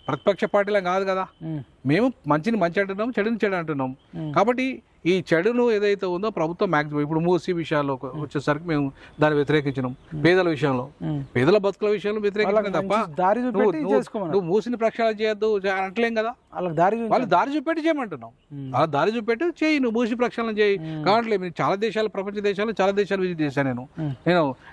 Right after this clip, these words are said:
Speaker 1: ఆ దేశాలలో ఇట్లాంటి మూసి కాలువల పక్కన మంచి కాలువల్ని శుభ్రం చేసి ఇవాళ వాళ్ళు విద్యుత్ ఉత్పత్తి చేస్తున్నారు, వాళ్ళను ఇవాళ టూరిజం డెవలప్ చేశారు.
Speaker 2: ఉమ్.
Speaker 1: ఆ, తేను నది నేను కూడా, మా పిల్లలు అక్కడ, మా పెద్ద పాప అక్కడ చదివింది, నేను తేను నదిలో నేను కూడా వెళ్ళాను.
Speaker 2: ఉమ్, ఉమ్.
Speaker 1: ఆ, అక్కడ, ఆ,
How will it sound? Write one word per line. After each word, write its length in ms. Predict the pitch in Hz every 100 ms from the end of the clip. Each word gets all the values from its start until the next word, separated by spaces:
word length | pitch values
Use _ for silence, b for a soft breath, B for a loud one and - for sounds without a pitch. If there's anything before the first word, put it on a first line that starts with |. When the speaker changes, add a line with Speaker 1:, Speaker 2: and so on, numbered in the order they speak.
| -
Speaker 1:
ఆ 120 | 139
దేశాలలో 760 | 165 196 208 214 214 226 208 175
ఇట్లాంటి 400 | 175 170 196 175
మూసి 320 | 165 180 214
కాలువల 300 | 190 185 185
పక్కన 300 | 175 170 202
మంచి 280 | 180 170 175
కాలువల్ని 640 | - - 170 196 220 220
శుభ్రం 360 | - 165 196 190
చేసి 240 | 185 233
ఇవాళ 340 | 226 170 165 147 b b 139
వాళ్ళు 160 | 131 113 120 113
విద్యుత్ 300 | 123 165 180
ఉత్పత్తి 320 | 180 202 180
చేస్తున్నారు, 420 | 196 175 185 185
వాళ్ళను 600 | 190 175 131 127 123 120 120 B -
ఇవాళ 240 | 139 139
టూరిజం 460 | 127 151 165 185 185
డెవలప్ 300 | 190 185 175
చేశారు. 480 | 185 190 180 185 190 _
Speaker 2:
ఉమ్. 180 | 170 160
Speaker 1:
ఆ, 260 | 170 214 233 185 -
తేను 440 | 190 220 196 180
నది 260 | 165 175 170
నేను 240 | 165 202
కూడా, 200 | 214 175 b b -
మా 60 |
పిల్లలు 240 | 147 175 202
అక్కడ, 200 | 190 202
మా 140 | 170
పెద్ద 200 | 156 165
పాప 180 | 180 214
అక్కడ 160 | 214 208
చదివింది, 300 | 202 196 180
నేను 160 | 180
తేను 200 | 175 190
నదిలో 280 | 202 202 185
నేను 160 | 170 202
కూడా 120 | 202
వెళ్ళాను. 280 | 185 180 170
Speaker 2:
ఉమ్, 100 | 180
ఉమ్. 260 | 175 175 196
Speaker 1:
ఆ, 40 |
అక్కడ, 320 | 254 226 262
ఆ, 120 | 240